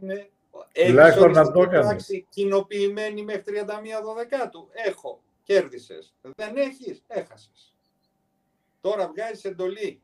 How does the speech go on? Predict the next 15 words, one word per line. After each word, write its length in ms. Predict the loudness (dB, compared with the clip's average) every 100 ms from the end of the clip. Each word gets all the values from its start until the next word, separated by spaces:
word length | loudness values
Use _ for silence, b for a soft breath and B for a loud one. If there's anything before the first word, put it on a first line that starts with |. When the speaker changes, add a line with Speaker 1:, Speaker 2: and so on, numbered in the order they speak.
| _
Speaker 1:
ή 100 | -16
το 120 | -12 -12
παιχνιδάκι 540 | -12 -10 -8 -8 -12
που 160 | -20 -10
παίζεται. 600 | -8 -8 -12 -14 -16 -18 _ _ _ _ _ _ _
Βγάζω 500 | -4 -2 0 -2 -6
δεκαπέντε 680 | -6 -6 -4 -6 -6 -8 -10
που 140 | -10
παραγράφεται 640 | -10 -8 -8 -10 -12 -16
φέτος 320 | -12 -12 -14
και 120 | -14 -14
δεκαέξι 540 | -12 -6 -6 -6 -12
στην 220 | -20 -20
ίδια 260 | -20 -14 -14
εντολή. 500 | -12 -12 -12 -18